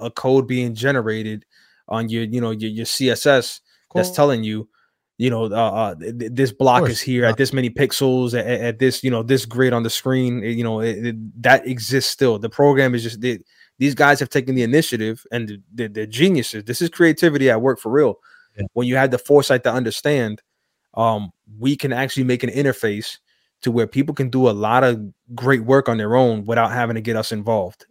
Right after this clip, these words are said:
Speaker 1: And they take the
Speaker 2: Yes.
Speaker 1: time and effort to make, I'm gonna make a program to where you just drag stuff around, and the
Speaker 2: Mm-hmm.
Speaker 1: program is smart enough to know it's just gonna be writing code and you don't even see it.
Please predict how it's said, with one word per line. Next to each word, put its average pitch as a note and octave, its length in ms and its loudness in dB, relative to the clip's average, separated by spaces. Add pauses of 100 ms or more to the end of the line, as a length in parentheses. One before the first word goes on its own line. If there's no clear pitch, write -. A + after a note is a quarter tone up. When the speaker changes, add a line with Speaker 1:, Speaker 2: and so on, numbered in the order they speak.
(100)
Speaker 1:
And A2+ 160 -8
they G#2 120 -6
take A#2 220 -6
the G#2+ 80 -4
Speaker 2:
Yes. A#2 100 2
Speaker 1:
time A#2+ 180 2
and A2+ 100 -2
effort A#2+ 420 0
to A#2+ 100 -8
make, A#2 260 -6
I'm A#2+ 120 -6
gonna B2+ 120 0
make B2+ 120 -4
a A2+ 60 -6
program C3+ 480 2
to A#2+ 120 -4
where A2+ 180 0
you A2+ 160 -4
just A2 200 -6
drag A2+ 400 0
stuff - 240 0
around, D#3 420 2 (800)
and A2 360 -2
the G#2+ 80 -4
Speaker 2:
Mm-hmm. C3 80 -6
Speaker 1:
program C3+ 340 4
is A#2+ 100 0
smart C#3 320 4
enough B2 140 0
to A#2 100 -2
know C3 300 4
it's C3 180 -2
just - 160 -4
gonna A#2 120 0
be A#2 120 -4
writing A2+ 300 2
code A#2+ 460 0
and A#2 140 -8
you B2 60 -2
don't A#2 140 -2
even G#2 120 -8
see G#2+ 220 -6
it. E2 100 -16